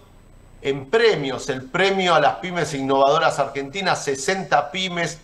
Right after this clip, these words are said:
algunas de Entre Ríos, están en esta categoría, y es una manera de decir, hay campeones invisibles en el país en materia tecnológica. Son empresas a veces B two B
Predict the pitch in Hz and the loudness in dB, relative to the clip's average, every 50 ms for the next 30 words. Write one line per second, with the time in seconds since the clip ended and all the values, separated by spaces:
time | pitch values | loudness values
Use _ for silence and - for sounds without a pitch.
0 | - - - 131 139 156 175 180 175 151 139 143 135 123 110 131 139 139 135 156 | -10 -6 -2 -2 0 0 2 2 2 2 0 0 -4 -4 0 2 2 2 2 0
1 | 180 185 185 180 170 170 - - - - - - 120 - - - 165 165 160 151 | -2 0 0 0 0 -2 -4 -12 -20 -20 -16 -14 -14 -8 -2 2 2 2 2 0
2 | 151 160 160 - - 156 - 135 135 - - 131 131 135 143 147 160 185 185 185 | -4 -4 -6 -4 -4 -4 -2 -2 -4 -4 -4 -4 0 0 0 0 0 0 0 2
3 | 196 202 202 - - - - - - - - 160 196 226 220 - 226 214 196 185 | 2 0 0 -2 -10 -18 -20 -20 -20 -18 -8 -4 -4 -4 -2 -2 0 2 4 4
4 | 175 165 170 180 202 214 202 185 170 156 151 156 147 151 - - 202 208 208 202 | 4 4 2 2 4 4 4 4 4 2 -2 -6 -8 -8 -8 -6 -4 -4 -4 -4
5 | 202 - - - - - - 185 196 196 202 190 180 165 - 156 214 262 285 202 | -6 -10 -14 -20 -20 -4 0 0 0 2 4 2 2 2 0 0 0 2 2 2
6 | 202 185 - - 160 147 139 139 135 139 - 202 196 185 160 143 131 - 135 123 | 2 0 0 -2 -4 -4 -4 -4 -6 -4 -4 -4 -2 0 0 0 0 0 -2 -4
7 | 123 123 120 - 131 127 131 143 151 160 151 - 139 123 120 123 123 - - 147 | -4 -6 0 2 4 4 4 2 0 -4 -6 -6 -6 -4 -2 -2 -2 0 -2 -2
8 | 139 143 135 131 - 131 123 123 127 131 131 127 123 117 - - 113 107 - - | 0 0 0 0 -2 -4 -6 -2 -2 0 0 0 0 -2 -4 -6 -12 -14 -8 -6
9 | 113 113 110 - - - - - - - 185 196 185 180 165 - 190 196 196 196 | -6 -6 -6 -8 -14 -20 -20 -10 -2 0 2 2 2 0 0 0 0 0 2 2
10 | - - - 160 160 170 185 180 185 190 165 147 165 202 196 196 - 185 185 185 | 2 2 2 2 0 2 0 -2 -2 -2 -4 -4 -4 -6 -6 -2 -2 0 0 0
11 | 202 202 208 202 208 - | 0 0 -2 -2 -6 -14